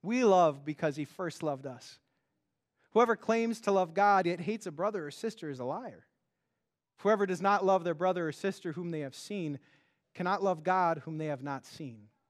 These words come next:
And he has given us a command. Anyone who loves God must also love their brother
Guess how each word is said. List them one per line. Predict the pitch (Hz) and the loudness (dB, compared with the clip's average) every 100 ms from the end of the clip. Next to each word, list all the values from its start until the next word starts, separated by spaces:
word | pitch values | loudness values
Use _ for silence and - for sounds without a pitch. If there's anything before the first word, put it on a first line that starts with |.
| _ _ _ _ _ _ _ _ _ _ _ - | _ _ _ _ _ _ _ _ _ _ _ -8
And | 175 | -2
he | |
has | 180 | -2
given | 165 262 | -2 -2
us | 226 208 | 0 -2
a | 190 | -6
command. | 170 165 143 131 | -8 -8 -8 -6
Anyone | 208 262 240 | -4 -2 -2
who | 175 185 | -4 -4
loves | 165 196 202 165 | 0 0 -2 -6
God | 165 135 120 120 - _ _ _ _ _ _ | -6 -6 -8 -12 -18 _ _ _ _ _ _
must | 156 139 - | -12 -10 -4
also | 160 165 180 | -4 -4 -8
love | 151 143 151 147 | -4 -2 -2 -2
their | 143 | -6
brother | 127 147 147 151 | -8 -6 -4 -6